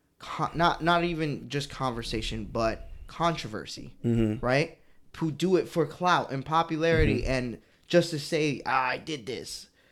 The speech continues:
Speaker 1: You know, they take these clips, mold them a certain way, release 'em, and once, once public, the public guilts you for something,
Speaker 2: Mm-hmm.
Speaker 1: you're guilty. Even if the court,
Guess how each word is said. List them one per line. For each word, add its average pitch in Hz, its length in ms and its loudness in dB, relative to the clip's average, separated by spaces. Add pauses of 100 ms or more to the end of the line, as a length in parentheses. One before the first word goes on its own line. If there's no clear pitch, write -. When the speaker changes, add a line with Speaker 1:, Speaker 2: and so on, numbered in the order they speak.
(140)
Speaker 1:
You 143 140 2
know, 143 160 4
they 131 200 2
take 143 280 0
these 151 200 -2
clips, 185 420 0
mold 165 420 4
them 165 140 0
a 151 60 -4
certain 147 420 -4
way, 160 460 2 (300)
release 156 440 4
'em, 160 260 4 (480)
and 139 280 4 (240)
once, 208 480 2 (420)
once 170 440 2
public, 269 440 4 (120)
the 170 140 0
public 185 560 2
guilts 196 340 2
you 233 160 -2
for 240 180 -4
something, 247 460 0
Speaker 2:
Mm-hmm. 110 200 0 (300)
Speaker 1:
you're 320 120 6
guilty. 214 520 10 (1120)
Even 302 300 6
if 175 240 4
the 170 100 6
court, - 560 8